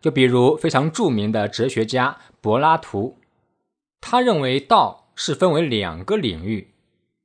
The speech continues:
一个是在天上的，呃，极其完美的、没有罪恶的领域，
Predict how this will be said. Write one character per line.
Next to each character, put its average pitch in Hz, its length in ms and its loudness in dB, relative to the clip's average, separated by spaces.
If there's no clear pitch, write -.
一 180 120 0
个 226 100 4
是 175 240 0
在 127 200 2
天 214 300 0
上 131 220 -4
的， 87 200 -10
呃， 95 140 -6
极 180 140 -6
其 147 140 -2
完 120 260 2
美 143 220 0
的、 104 320 -6
没 117 120 -4
有 143 120 0
罪 143 320 -2
恶 110 100 -2
的 87 120 -6
领 85 280 -10
域， 104 220 -6